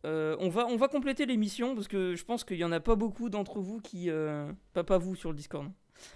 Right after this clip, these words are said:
Il y en a pas beaucoup d'entre vous qui doivent, euh, être au courant, euh, de ce qui se passe sur C S et des nouvelles mages. Du coup, ouais, euh, il y a une nouvelle opération qui est sortie. Et, euh, du, du coup, c'est l'émission classique, hein, euh,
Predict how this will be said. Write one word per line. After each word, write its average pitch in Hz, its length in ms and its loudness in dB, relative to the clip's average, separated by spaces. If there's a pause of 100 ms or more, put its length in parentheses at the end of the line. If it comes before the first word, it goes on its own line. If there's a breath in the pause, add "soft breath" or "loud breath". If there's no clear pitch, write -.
Il 165 60 2
y 180 40 6
en - 20 2
a 175 40 2
pas 220 60 2
beaucoup 240 140 2
d'entre 233 240 2
vous 233 100 -2
qui 240 120 -4
doivent, 175 220 0
euh, 160 420 -2 (140)
être 180 220 -2
au 233 60 0
courant, 233 380 -2 (340)
euh, 151 240 -2
de 143 140 -10
ce - 100 -12
qui - 120 -14
se - 80 -14
passe - 200 0
sur - 160 -8
C - 160 0
S 214 180 0
et 226 40 -4
des 160 100 0
nouvelles 190 280 4
mages. 190 340 0 (1300 loud breath)
Du 160 140 -6
coup, 233 160 0
ouais, 233 100 10
euh, 165 480 4
il 180 80 0
y - 20 4
a 220 40 4
une 190 80 4
nouvelle 226 180 2
opération 220 380 0
qui 208 100 -2
est - 20 -2
sortie. 214 400 -2 (300)
Et, 156 160 -2
euh, 143 800 -4
du, 143 220 -8
du 147 100 -8
coup, 165 160 -6
c'est 160 120 -6
l'émission 147 380 -4
classique, 196 480 -6
hein, 185 240 0
euh, 143 300 -4